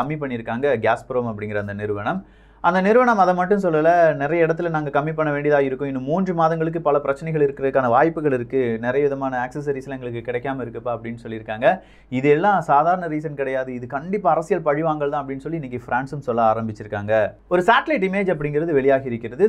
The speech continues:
சாப்ரோசேஷியாவினுடைய அந்த அணுமின் நிலையம் இருக்குல்ல, அதுக்கு ரூஃப்ல சின்னதா ஓட்டை இருக்குப்பா, அதுவும் குறிப்பா ரஷ்யாவினுடைய ஏவுகணைகள்லாம் எங்க நிப்பாட்டப்பட்டிருக்கோ அந்த இடத்துல தான் அந்த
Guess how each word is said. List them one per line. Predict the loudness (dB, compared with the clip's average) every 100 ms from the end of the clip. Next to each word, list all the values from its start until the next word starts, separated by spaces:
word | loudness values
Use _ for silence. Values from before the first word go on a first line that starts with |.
| 4
சாப்ரோசேஷியாவினுடைய | 2 2 -2 -2 0 0 0 -6 -4 -4
அந்த | 2 2
அணுமின் | 2 -2 -4
நிலையம் | -4 -4 -4
இருக்குல்ல, | -4 0 0 0 -2
அதுக்கு | 0 0 2
ரூஃப்ல | 0 0 0 0
சின்னதா | 2 4 4
ஓட்டை | 2 0 -2
இருக்குப்பா, | -2 -2 2 2 -2 -12 0 4
அதுவும் | 6 4 2
குறிப்பா | 2 4 6 8 8 8 6 6 4 2
ரஷ்யாவினுடைய | 0 2 2 4 2 -2 -4 -2 -2
ஏவுகணைகள்லாம் | -2 -2 -4 -2 -2 -2 -6
எங்க | -8 -4
நிப்பாட்டப்பட்டிருக்கோ | 0 0 -2 -6 -4 -4
அந்த | 2 2
இடத்துல | 2 -2 -4
தான் | -2
அந்த | 0